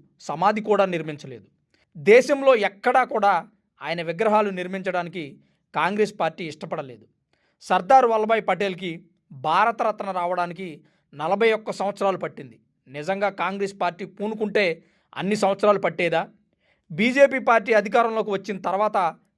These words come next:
కాంగ్రెస్ పార్టీలో పనిచేసి కాంగ్రెస్ పార్టీకి చెందిన పటేల్ విగ్రహాన్ని నరేంద్ర మోదీ నిర్మించారు. అది కూడా ప్రపంచంలోనే ఎత్తైన విగ్రహం. దానితో పాటు పటేల్ జయంతి నాడు జాతీయ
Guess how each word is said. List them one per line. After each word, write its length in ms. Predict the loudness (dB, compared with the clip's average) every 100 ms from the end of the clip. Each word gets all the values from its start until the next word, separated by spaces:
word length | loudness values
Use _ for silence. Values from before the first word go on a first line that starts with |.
| _
కాంగ్రెస్ 400 | -4 -2 -2 -2 -2
పార్టీలో 340 | -2 -2 -4
పనిచేసి 580 | -2 -4 2 2 2 -2 -12 _ _ _
కాంగ్రెస్ 420 | 0 0 2 -2 0
పార్టీకి 340 | 0 0 -4 -2 -2
చెందిన 380 | 0 -2 -4 -6 _ _ _
పటేల్ 340 | -4 4 4 4
విగ్రహాన్ని 560 | 0 0 0 -2 -4 -8 -14 _ _ -10
నరేంద్ర 420 | -2 -2 0 -2
మోదీ 280 | -2 -4 -4
నిర్మించారు. 540 | -8 -10 -14 -16 -18 _ _ _
అది 160 | -6 -2
కూడా 280 | 2 4 2 0 _ _ -12
ప్రపంచంలోనే 760 | -6 -2 -2 0 0 0 -2 0
ఎత్తైన 320 | 0 -2 -4
విగ్రహం. 380 | -6 -8 -10 -12 _ _ _
దానితో 400 | -6 -4 0 2
పాటు 280 | 2 2 0 -6 -10 _ _ _
పటేల్ 320 | -2 2 2
జయంతి 420 | 2 0 -2 -2 -2
నాడు 280 | -2 -2 -6 -12 _ _ -16
జాతీయ 580 | -2 0 2 0 -2